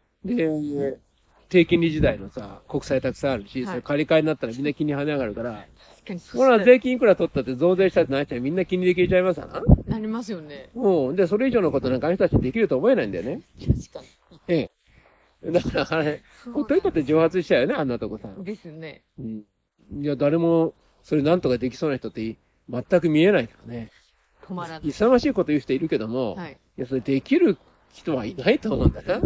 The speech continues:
Speaker 2: ああ、言う。
Speaker 1: 勇ましいこと言う人はね、ぐらいはいんだよ。
Speaker 2: そうですね、確かに。
Speaker 1: そうそう。
Speaker 2: はい。
Speaker 1: できる人なんかいないと思うよ、見てても。
Speaker 2: そう、そうですね。それをできる人が。
Speaker 1: 要するに、まあ、あそこはさ、まともな人がもう来れない場所なんだよ。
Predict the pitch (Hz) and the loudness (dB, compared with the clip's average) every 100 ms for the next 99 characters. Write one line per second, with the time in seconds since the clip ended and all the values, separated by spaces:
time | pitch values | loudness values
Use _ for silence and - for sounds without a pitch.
0 | 196 202 196 170 185 208 170 147 - 214 | 0 0 -2 -4 -6 -4 -2 -2 2 2
1 | 226 262 202 160 170 - - - - 196 | 2 0 -2 0 0 -2 -12 -12 -2 0
2 | 135 123 - - 147 143 190 175 147 175 | 0 -4 -10 -4 0 4 4 4 2 2
3 | 247 220 - - - 233 214 - 180 - | 0 -2 -4 4 4 4 -2 2 2 2
4 | 160 120 - 226 165 143 - 143 269 349 | -2 -4 -6 -4 0 0 2 0 2 4
5 | 165 131 127 131 156 403 143 123 147 127 | 2 0 -2 0 0 0 0 2 0 2
6 | 120 - 95 87 - - - - - - | 2 0 -2 -12 -16 -20 -10 -6 4 4
7 | 214 - 247 240 - - - 220 214 185 | 4 -4 -20 -4 2 2 0 -12 -14 -14
8 | 262 240 - - - - 139 143 196 170 | -12 -2 2 2 -2 -16 -2 0 2 4
9 | - 117 127 - 185 170 185 131 - 160 | 4 2 -4 0 2 2 0 -2 -2 -2
10 | 180 175 185 160 110 107 104 - 139 165 | 0 -2 -2 -4 -2 2 4 4 2 0
11 | 180 123 110 110 110 98 101 | 0 -2 -6 -8 -8 -8 -12